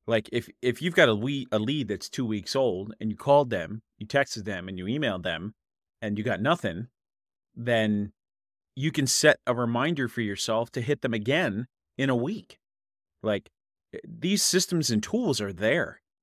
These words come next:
They're in front of you. The problem is, is that I feel like majority of these guys just, maybe they don't realize that it's there, or maybe they don't think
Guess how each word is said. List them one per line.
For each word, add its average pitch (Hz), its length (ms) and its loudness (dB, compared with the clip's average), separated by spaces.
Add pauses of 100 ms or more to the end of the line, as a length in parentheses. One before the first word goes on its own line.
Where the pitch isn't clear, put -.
(140)
They're 151 180 6
in 139 80 2
front 131 300 0
of 120 100 -4
you. 92 120 -10 (1200)
The 110 80 -10
problem 139 480 6
is, 113 200 0
is 110 140 -6
that 107 180 0 (400)
I 98 340 -4
feel 104 220 -6
like 104 240 -2
majority 101 440 -2
of 104 40 -8
these 107 180 -6
guys 110 360 -4
just, - 380 -8 (360)
maybe 107 360 -2
they 110 100 0
don't 110 240 -4
realize 104 540 -2
that 101 120 -8
it's 92 140 -12
there, 101 340 -2
or 92 220 -8
maybe 98 480 -4 (420)
they 110 320 2
don't 107 480 0
think - 640 -6